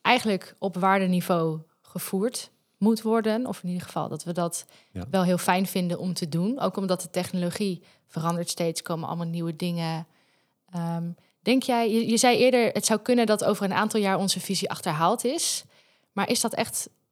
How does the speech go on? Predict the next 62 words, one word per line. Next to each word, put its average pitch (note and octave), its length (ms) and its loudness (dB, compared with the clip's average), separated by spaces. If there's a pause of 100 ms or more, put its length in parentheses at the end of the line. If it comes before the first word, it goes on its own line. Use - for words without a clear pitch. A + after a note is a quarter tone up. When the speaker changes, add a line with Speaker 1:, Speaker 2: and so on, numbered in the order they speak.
(220)
Speaker 1:
waarschijnlijk G3 720 2
meer G3+ 180 2
ook G3 80 -2
aan F3+ 160 0
de E3+ 100 0
waardekant, D#3+ 600 0
hè? G#3+ 140 -2
Want G#3 200 -2
ik - 120 -8
bedoel, F3+ 480 0
dat G#3 160 -2
zou D#3 160 0
misschien E3+ 320 -4
Speaker 2:
Nee, F3+ 120 2
Speaker 1:
niet F#3+ 120 -2
Speaker 2:
dat D#3+ 200 0
Speaker 1:
zo D#3+ 80 -2
Speaker 2:
klopt. F3 160 -6 (440)
Nee, F#2+ 180 0
dat A#2 120 4
klopt. G#2+ 220 2
Speaker 1:
Er - 60 0
Speaker 2:
En G3+ 60 6
Speaker 1:
komen F#3 120 6
Speaker 2:
dat A#3 100 8
is A#3 60 6
Speaker 1:
andere G#3+ 200 0
Speaker 2:
ook A3 60 4
Speaker 1:
voorbeelden, E3+ 460 2
maar E3+ 260 2
waarden F#3 220 4
Speaker 2:
Nee, G#3+ 80 8
Speaker 1:
blijven F#3 240 6
misschien G#3 220 6
Speaker 2:
nee. G#3 100 6
Speaker 1:
hetzelfde. A3 520 0
Speaker 2:
Nee, G#2+ 300 4
dat A#2 100 6
is - 60 2
helemaal G#2 220 4
goed G#2 220 2
ge-, - 220 -6
gesignaleerd. G#2 640 4
Dat F#2 160 2
is F#2+ 160 2
ook, F2+ 120 -2
eh, G#2+ 120 0 (100)
eh, F#2 140 -2
exact, G2 380 2
eh, F2+ 260 2
wat F2 100 4
je F#2 60 -2
als F#2+ 120 2
partij, F#2+ 260 4
natuurlijk F2+ 260 0
als F#2 100 -2
politieke F#2+ 360 2
partij, F2+ 640 2
de E2+ 200 0
waarden F2 720 4
binden G2 300 4
je. C#2+ 180 -4